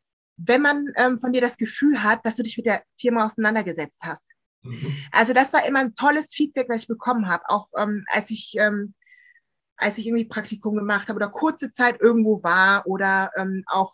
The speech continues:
Speaker 1: ähm, während meiner Studienzeit, wenn ich irgendwie, ähm,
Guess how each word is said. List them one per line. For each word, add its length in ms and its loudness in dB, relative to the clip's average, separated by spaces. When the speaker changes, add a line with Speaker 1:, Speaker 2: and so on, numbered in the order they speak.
Speaker 1:
ähm, 260 -4
während 200 0
meiner 180 0
Studienzeit, 880 0
wenn 160 -4
ich 100 -10
irgendwie, 400 -4
ähm, 520 2